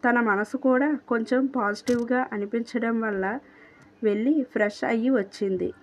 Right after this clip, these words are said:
ఈలోపు ఫ్రూట్స్ అన్నీ కట్ చేసి పెట్టాడు. "ఈ సమయంలో ఇవి నేను తినలేను" అంది.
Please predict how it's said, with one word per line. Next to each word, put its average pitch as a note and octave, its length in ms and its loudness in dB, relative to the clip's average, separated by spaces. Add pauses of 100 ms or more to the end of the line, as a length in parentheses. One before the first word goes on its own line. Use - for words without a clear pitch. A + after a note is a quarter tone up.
(260)
ఈలోపు A#3+ 720 2 (280)
ఫ్రూట్స్ A#3 460 4
అన్నీ A#3+ 360 2 (100)
కట్ - 280 -4
చేసి A#3 220 0
పెట్టాడు. G3 600 -2 (520)
"ఈ C4+ 120 6
సమయంలో B3 760 0 (260)
ఇవి A#3 460 0
నేను A#3 260 2
తినలేను" A#3 640 2
అంది. F#3+ 400 0